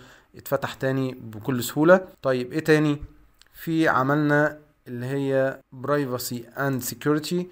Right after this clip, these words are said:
وعملنا فيها كذا حاجه، عملنا فيها ثيرد بارتي كوكيز واتاكدنا انها الاو، وشلنا علامه الصح من سند دونت تراك، ونزلنا تاني واللي في الاسفل واخترنا اعدادات الموقع او سايت سيتنجز، واخترنا ثيرد بارتي كوكيز،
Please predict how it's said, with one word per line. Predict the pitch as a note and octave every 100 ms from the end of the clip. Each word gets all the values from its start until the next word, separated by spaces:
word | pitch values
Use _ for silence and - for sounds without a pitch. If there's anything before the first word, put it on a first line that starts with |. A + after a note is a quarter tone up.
| - _ -
وعملنا | C3+ D3 D3
فيها | B2+ C#3+ C3
كذا | C3+ A#2+
حاجه، | - C#3 C3+ C#3+
عملنا | A#2+ B2 B2+
فيها | C#3 B2+
ثيرد | - B2 A#2+
بارتي | B2+ B2 A2+
كوكيز | C#3 C#3 D#3 D3
واتاكدنا | B2+ B2 - A#2+
انها | B2 B2+ A#2
الاو، | A#2 C3 D3 D3+ D3+ - - -
وشلنا | A#2 C#3 B2
علامه | C3 B2+
الصح | - C3 B2+
من | B2+ B2
سند | B2 B2+ A#2+
دونت | A#2+ A#2+
تراك، | - C3+ D#3 D#3 - -
ونزلنا | C3+ C3 C#3 C#3
تاني | C3 C#3+ C#3 C#3 C#3 - - - - - _ _ -
واللي | C3 A#2+
في | -
الاسفل | A2+ C#3+ - D#3+ D#3+
واخترنا | B2 A#2+ G#2 - C#3 C3+ C3+ C3+ A#2+
اعدادات | A#2+ A#2+ B2+ B2+
الموقع | B2+ B2 C3+ D#3+ D3+
او | B2
سايت | - B2 B2
سيتنجز، | D3 D#3+ D#3+ D#3+ - -
واخترنا | C#3 C#3 A#2 - C#3 C3 C#3 C#3 - - - - - - _ _ _
ثيرد | - C#3+ B2+
بارتي | C3 -
كوكيز، | - D3+ E3+ D#3+ -